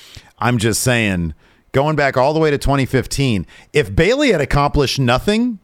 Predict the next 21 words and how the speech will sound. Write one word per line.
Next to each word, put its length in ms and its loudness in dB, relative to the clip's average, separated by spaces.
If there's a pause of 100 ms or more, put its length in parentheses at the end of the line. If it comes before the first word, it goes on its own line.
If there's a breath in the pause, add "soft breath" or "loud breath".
(400 soft breath)
or 200 2
if 80 -2
she 220 0
had 100 2
brought 260 0
this 200 0
up 160 0
in 80 -2
twenty 300 -2
seventeen 680 -2
while 220 -2
she 180 -2
was 140 0
still 240 0
stumbling 420 0
around, 120 2
if 80 -4
this 140 -2
was 120 -6
her 160 0
initial 720 -2